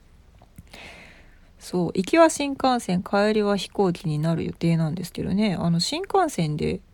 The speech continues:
何？超特大荷物席みたいなのができたんですね。しばらく新幹線乗ってなかっ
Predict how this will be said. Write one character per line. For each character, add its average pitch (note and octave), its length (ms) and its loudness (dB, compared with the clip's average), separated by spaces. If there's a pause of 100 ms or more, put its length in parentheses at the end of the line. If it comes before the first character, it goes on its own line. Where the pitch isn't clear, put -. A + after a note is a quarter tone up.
(1200)
何？ F#3 400 2
超 A3+ 480 2
特 A3 300 -4
大 A3 340 2
荷 G3+ 160 2
物 G#3+ 320 0
席 - 480 -6 (200)
み F#3+ 100 0
た F#3 160 2
い E3+ 40 4
な E3 120 0
の D3 100 -6
が F3 120 -4
で F3 100 0
き - 100 -6
た D#3 140 -4
ん F3 40 -6
で E3 60 -8
す F3+ 140 -8
ね。 A3+ 200 -2 (720)
し F#3 140 -2
ば C4 120 4
ら B3+ 100 4
く - 100 -6
新 F#3+ 200 -2
幹 G#3+ 200 -2
線 F3+ 220 0
乗 E3+ 80 0
っ F3+ 40 -4
て F3 140 -4
な F3 100 2
か E3+ 140 -4
っ - 20 -6